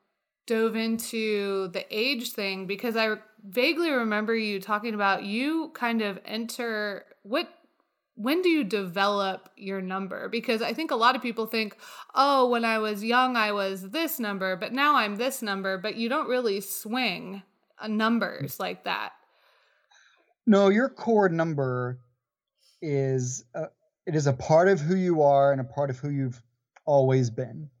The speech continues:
Speaker 2: Now, whether you're born that way or it happens in early childhood, there's still some question about that, and brain science is developing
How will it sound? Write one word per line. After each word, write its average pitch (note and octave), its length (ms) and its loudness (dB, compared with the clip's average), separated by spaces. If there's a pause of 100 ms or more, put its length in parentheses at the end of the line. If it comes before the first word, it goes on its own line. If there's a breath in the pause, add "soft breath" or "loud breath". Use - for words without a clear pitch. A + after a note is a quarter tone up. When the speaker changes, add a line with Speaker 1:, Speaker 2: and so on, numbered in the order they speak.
(400)
Speaker 2:
Now, F3 140 8
whether G3 300 4
you're D#3+ 200 2
born G#3 560 4
that A3 180 4
way G#3 500 4
or C#3+ 200 -2
it C#3 80 -2
happens E3 500 0
in C#3 160 -4 (200)
early G3+ 340 6
childhood, E3+ 640 4
there's A3+ 240 0
still D#3 320 2
some C#3 340 -4
question C3+ 640 0
about B2+ 380 6
that, B2 300 4
and C3 220 2
brain C#3+ 440 4
science C3+ 480 0
is B2+ 100 -6
developing B2+ 920 0